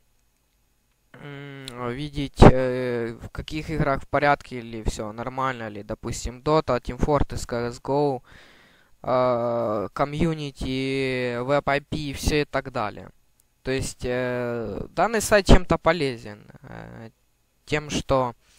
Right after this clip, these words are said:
э, если вы могли понять, если что-то происходит, вы просто заходите на Steam Stat и смотрите. Допустим, сегодня были какие-либо сбои, а, было видно, что, э,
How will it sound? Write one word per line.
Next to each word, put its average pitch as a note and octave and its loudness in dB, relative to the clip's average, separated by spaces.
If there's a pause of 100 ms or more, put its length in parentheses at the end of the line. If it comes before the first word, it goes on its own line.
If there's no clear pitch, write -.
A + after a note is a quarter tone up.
(680)
э, A#2 -8
если B2 -4
вы B2 -6
могли C3 -6
понять, F#3 -4
если D3+ 0
что-то - 6
происходит, G#3 6
вы E3 -2
просто F3 4
заходите D#3 4
на C#3+ -2
Steam C3+ -6
Stat F#3 -2
и C3 -4
смотрите. A2+ -10
Допустим, B2+ -6 (1040)
сегодня D3+ 8
были C#3+ -4
какие-либо C#3 -4
сбои, D3+ -2 (480)
а, G#2 -6
было B2 -2
видно, B2+ -6
что, A#2 2 (280)
э, D3 -18